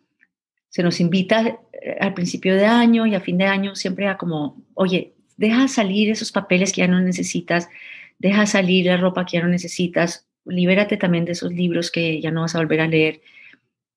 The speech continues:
De tantas formas podemos abrir espacio físico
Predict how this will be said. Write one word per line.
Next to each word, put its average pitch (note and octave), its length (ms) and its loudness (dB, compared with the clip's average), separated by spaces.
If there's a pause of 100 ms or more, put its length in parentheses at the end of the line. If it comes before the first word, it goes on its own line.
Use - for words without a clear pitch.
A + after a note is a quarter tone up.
De F3+ 160 -4
tantas F#3+ 360 2
formas G#3+ 300 2
podemos F3+ 520 2
abrir F3+ 380 2
espacio G3 420 0
físico - 800 -2